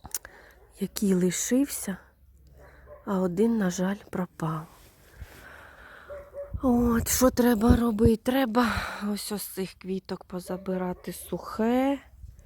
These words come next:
Роботи вистачає. Хоч і ще і холодно, наче що там садить. А, а тут у мене астільба. Це моє якесь горе. Я за цією астільбою хожу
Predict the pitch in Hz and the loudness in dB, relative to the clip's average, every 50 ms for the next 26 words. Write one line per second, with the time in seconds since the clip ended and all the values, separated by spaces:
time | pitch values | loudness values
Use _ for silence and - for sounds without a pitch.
0 | - - - - - - - - - - - - - - - - _ - - - | -20 -20 -20 -20 -20 -20 -20 -20 -20 -20 -20 -20 -20 -20 -20 -20 _ -20 -14 -6
1 | - 214 214 208 202 196 190 185 180 202 226 269 330 - - - 302 294 285 285 | -4 -2 0 0 2 2 0 0 4 6 6 6 6 4 2 2 4 4 4 4
2 | 262 220 202 233 226 - - - - 226 220 - - - - - - 190 185 180 | 4 4 2 2 2 0 -6 -6 -4 -4 -4 -4 -6 -10 -8 -4 -2 0 0 2
3 | 180 180 180 175 180 185 185 180 185 185 - - - - - - 214 226 220 - | 0 0 0 0 2 2 2 0 -2 -6 -8 -10 -8 -6 0 4 4 4 4 4
4 | - - - 214 196 185 - - - - 190 190 - - 175 170 165 - - 208 | -2 -6 -4 -2 -2 -2 -2 -4 -2 -2 -2 -2 0 0 0 0 0 0 2 4
5 | 247 285 302 285 269 262 240 214 233 226 220 220 214 214 202 - 214 196 - - | 6 6 6 6 4 2 2 2 0 0 2 2 2 0 0 -2 -8 -8 -8 -12
6 | - - - - - - 208 202 - - 185 175 175 175 - - 185 180 170 170 | -20 -20 -20 -16 -6 0 0 0 2 2 2 2 2 0 -2 -4 -4 -4 0 2
7 | 220 262 285 294 - - - 190 190 196 - - - - - - - - - - | 4 4 4 2 0 -4 -6 -6 -6 -6 -10 -14 -18 -16 -14 -14 -12 -12 -12 -8
8 | - 190 190 - 277 311 - - 208 208 208 214 214 220 214 - - 160 180 - | -6 -6 -4 0 0 0 2 2 2 4 4 4 4 4 2 2 2 -2 -2 -2
9 | - - - - 180 180 175 170 160 160 170 165 165 - - - - - - - | -2 -8 -6 0 2 2 2 2 0 0 -2 -2 -2 -4 -12 -16 -16 -18 -20 -20
10 | - - - - - - - - - - - - 214 196 196 202 196 190 196 196 | -20 -20 -20 -20 -20 -20 -20 -20 -20 -14 -8 -4 -2 0 2 4 4 6 6 4
11 | 190 185 - 185 180 - - 165 - 175 180 180 180 180 180 175 185 190 185 196 | 4 2 0 -2 -2 -2 0 2 4 4 4 4 2 0 0 0 0 0 0 -2
12 | 190 180 - 202 196 190 185 180 180 180 - - - - 214 208 208 196 180 190 | -4 -2 0 0 2 2 2 2 2 -2 -2 -4 -6 -4 -4 -2 -2 -2 -2 -2
13 | 190 190 190 180 - - - 185 185 185 185 208 233 254 | 0 2 0 -2 -2 -2 -4 -2 -2 -2 -2 -2 -2 -2